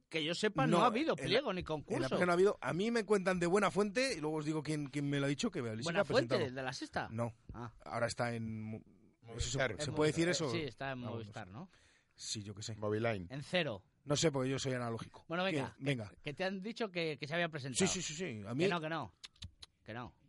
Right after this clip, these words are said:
Speaker 1: que no. Ni Aranda ni tal, eran especulaciones, todos rumores.
Speaker 2: Bueno,
Speaker 3: Bueno, pues
Speaker 2: yo
Speaker 3: da igual, da igual. ¿Qué te parece
Speaker 1: Venga,
Speaker 3: la, la
Speaker 1: eso,
Speaker 3: sede
Speaker 1: que se te
Speaker 3: en,
Speaker 1: va,
Speaker 3: en
Speaker 1: que se,
Speaker 3: Madrid?
Speaker 1: no,
Speaker 2: ¿Qué me
Speaker 1: que
Speaker 2: parece
Speaker 1: la
Speaker 2: la
Speaker 1: sede
Speaker 2: sede?
Speaker 1: no, no, que la sede no.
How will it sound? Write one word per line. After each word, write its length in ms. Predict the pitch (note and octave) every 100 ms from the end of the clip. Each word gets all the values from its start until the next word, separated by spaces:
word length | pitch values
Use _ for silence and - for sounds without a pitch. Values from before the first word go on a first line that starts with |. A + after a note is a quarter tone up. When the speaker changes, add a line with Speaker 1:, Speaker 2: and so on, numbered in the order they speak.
| _
Speaker 1:
que 80 | A#2
no. 260 | B2 G2 -
Ni 160 | C3 C#3
Aranda 480 | D3 G3+ A3 A3+
ni 100 | G3+
tal, 220 | D3 E3+ D3+
eran 160 | F3
especulaciones, 680 | E3 - C3+ C3+ A#2+ B2 G#2+
todos 240 | A2 G#2
rumores. 380 | G2+ B2+ B2+ G2
Speaker 2:
Bueno, 180 | D#3+ F3
Speaker 3:
Bueno, 60 | G#3
pues 100 | F3
Speaker 2:
yo 60 | F3+
Speaker 3:
da 60 |
igual, 380 | C#3+ A#2+ A2+ F2 -
da 120 | G#2 A#2
igual. 240 | G#2 G#2
¿Qué 140 | F3
te 160 | D3 C3+
parece 380 | C3 C3 C3 G#2
Speaker 1:
Venga, 320 | - G#2+ G2+
Speaker 3:
la, 120 | G2+
la 80 | A#2+
Speaker 1:
eso, 120 | E3+
Speaker 3:
sede 160 | D#3 C#3+
Speaker 1:
que 60 | A#2+ A3
se 40 |
te 80 | G#3
Speaker 3:
en, 40 | A3+
Speaker 1:
va, 260 | B3+ A#3+
Speaker 3:
en 60 | A3+
Speaker 1:
que 80 | G#3+
se, 60 |
Speaker 3:
Madrid? 140 | G#3 G#3+
Speaker 1:
no, 80 | B3+
Speaker 2:
¿Qué 60 |
me 80 | D4
Speaker 1:
que 60 | C#4+
Speaker 2:
parece 160 | C#4+ C4+
Speaker 1:
la 60 |
Speaker 2:
la 100 | C4
Speaker 1:
sede 140 | - C#4+
Speaker 2:
sede? 60 | C#4
Speaker 1:
no, 260 | D#4+ E3+
no, 400 | F#3 D#4+ E4 F3+ -
que 100 | F3+
la 100 | F#3+
sede 260 | E4+ E4+ B3
no. 280 | C4+ E3+